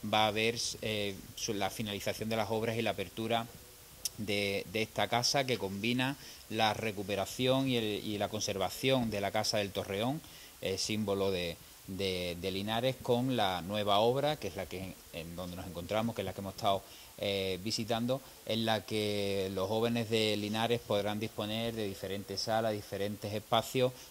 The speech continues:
donde desarrollar sus actividades, donde encontrar un punto de información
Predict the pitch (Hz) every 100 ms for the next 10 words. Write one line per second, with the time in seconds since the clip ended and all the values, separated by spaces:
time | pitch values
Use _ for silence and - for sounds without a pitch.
0 | - 113 107 - 104 98 101 - 113 110
1 | - 107 107 110 110 110 107 98 98 107
2 | 120 120 120 117 107 107 - 107 107 104
3 | - 120 120